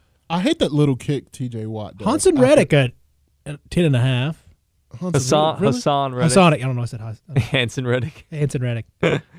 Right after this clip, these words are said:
Speaker 2: literally,
Speaker 3: One
Speaker 2: I,
Speaker 3: of the
Speaker 2: did, I just,
Speaker 3: Hanson
Speaker 2: like,
Speaker 3: brothers?
Speaker 2: I took a little, like, eye glance down there, and I was like,
Speaker 3: <laughs>
Speaker 2: "Hanson."
Speaker 3: I got Matthew Stafford M V P award at the beginning of the season at plus fourteen hundred.
Speaker 2: Dang.
Speaker 1: Mm.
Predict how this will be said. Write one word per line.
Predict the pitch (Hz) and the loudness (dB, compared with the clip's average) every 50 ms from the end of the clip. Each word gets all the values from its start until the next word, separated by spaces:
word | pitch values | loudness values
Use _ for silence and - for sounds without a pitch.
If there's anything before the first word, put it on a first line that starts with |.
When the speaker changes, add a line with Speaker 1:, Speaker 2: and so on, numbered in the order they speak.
| 175 | 0
Speaker 2:
literally, | 170 180 208 202 185 180 | 4 6 8 8 8 8
Speaker 3:
One | 143 | 6
Speaker 2:
I, | 160 | 4
Speaker 3:
of | 160 | 4
the | 180 - | 2 2
Speaker 2:
did, | 120 123 | 2 4
I | - 185 | 6 6
just, | 196 156 - | 6 6 8
Speaker 3:
Hanson | |
Speaker 2:
like, | 196 - 143 | 6 6 6
Speaker 3:
brothers? | 143 147 151 151 - | 4 0 -2 0 -2
Speaker 2:
I | 170 | -2
took | 156 - 190 175 | 2 2 2 4
a | 185 | 6
little, | 175 165 156 139 127 120 131 | 6 6 6 6 4 2 0
like, | 123 117 113 - _ _ _ _ _ _ | -4 -6 -8 -8 _ _ _ _ _ _
eye | - 135 143 147 | -6 -4 -2 0
glance | 143 160 156 151 156 147 | 2 2 2 2 2 4
down | 147 - 160 156 | 4 4 6 6
there, | 160 170 | 6 6
and | 165 160 | 6 4
I | 156 | 4
was | - | 2
like, | 143 156 143 127 | 2 0 0 -2
Speaker 3:
<laughs> | |
Speaker 2:
"Hanson." | - 220 254 381 440 392 - - 156 156 165 - - - 95 - - 117 - - _ - - 110 - _ _ 170 175 175 160 139 _ | 0 0 2 4 2 2 2 0 -2 -2 -2 -6 -8 -12 -10 -10 -10 -12 -12 -18 _ -14 -14 -14 -14 _ _ -20 -20 -20 -20 -4 _
Speaker 3:
I | - 143 | 0 2
got | 147 160 165 160 | 4 2 2 2
Matthew | 151 151 151 147 139 139 | 0 0 -2 -2 -2 -6
Stafford | 117 - 147 139 135 - 131 127 | -4 0 0 0 0 0 -2 -4
M | 120 127 | -4 -2
V | 123 127 | -2 -4
P | 110 - 127 | -4 -2 0
award | 127 120 113 117 117 117 117 113 113 110 | 0 0 0 0 0 2 2 0 0 -2
at | 104 | -4
the | |
beginning | 104 120 117 123 123 120 | -4 -2 0 0 0 0
of | 113 | -2
the | 110 | -4
season | 98 - 123 117 98 110 107 | -4 -4 -4 -4 -2 -2 -2
at | 104 - _ | -4 -4 _
plus | _ - 127 117 110 - - - _ _ | _ -2 -2 -2 -2 -4 -10 -20 _ _
fourteen | - 120 110 104 - 113 107 | -4 -4 -4 -6 -8 -16 -20
hundred. | 101 101 - - - - _ _ _ _ _ _ _ _ _ _ _ _ _ _ _ - - - - _ _ _ _ _ _ _ | -20 -20 -20 -20 -20 -20 _ _ _ _ _ _ _ _ _ _ _ _ _ _ _ -14 -14 -14 -16 _ _ _ _ _ _ _
Speaker 2:
Dang. | - 110 110 107 92 87 87 - _ _ _ _ _ 147 | -16 -16 -14 -14 -14 -14 -16 -16 _ _ _ _ _ -10
Speaker 1:
Mm. | 135 135 120 113 117 110 | -8 -8 -8 -8 -10 -12